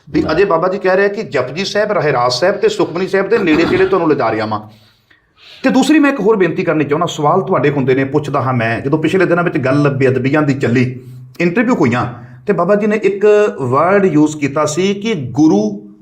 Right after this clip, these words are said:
ਅਦਬ ਬੇਅਦਬੀ ਦੋਹਾਂ ਤੋਂ ਨਿਆਰਾ ਹੈ।" ਉਹਨੂੰ ਤੁਹਾਡੇ ਅਦਬ ਦੇ ਨਾਲ ਵੀ ਕੋਈ ਬਹੁਤਾ ਫਰਕ ਨਹੀਂ ਪੈਂਦਾ,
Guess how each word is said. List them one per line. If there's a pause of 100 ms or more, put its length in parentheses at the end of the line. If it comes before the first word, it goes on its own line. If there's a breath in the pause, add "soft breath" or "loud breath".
(280)
ਅਦਬ
ਬੇਅਦਬੀ (120)
ਦੋਹਾਂ
ਤੋਂ
ਨਿਆਰਾ
ਹੈ।" (540 loud breath)
ਉਹਨੂੰ
ਤੁਹਾਡੇ (160)
ਅਦਬ
ਦੇ
ਨਾਲ
ਵੀ
ਕੋਈ
ਬਹੁਤਾ
ਫਰਕ
ਨਹੀਂ
ਪੈਂਦਾ,